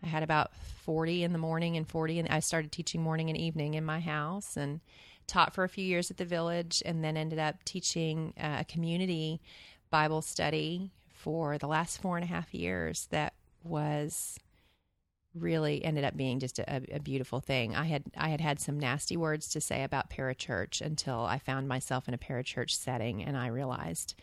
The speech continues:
these women, we would have, we would have sixty different churches represented in our enrollment,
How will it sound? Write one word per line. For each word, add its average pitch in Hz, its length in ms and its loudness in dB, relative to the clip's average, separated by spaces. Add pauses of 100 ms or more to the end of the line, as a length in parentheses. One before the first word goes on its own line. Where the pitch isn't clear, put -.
(680)
these 156 220 0
women, 147 300 2
we 175 100 2
would 175 120 4
have, 131 340 0 (680)
we 175 60 0
would 160 140 2
have 127 240 0 (280)
sixty 147 840 -4
different 139 340 -4
churches - 400 -4
represented 143 540 -2
in 143 100 -4
our 156 160 -2
enrollment, 151 720 -4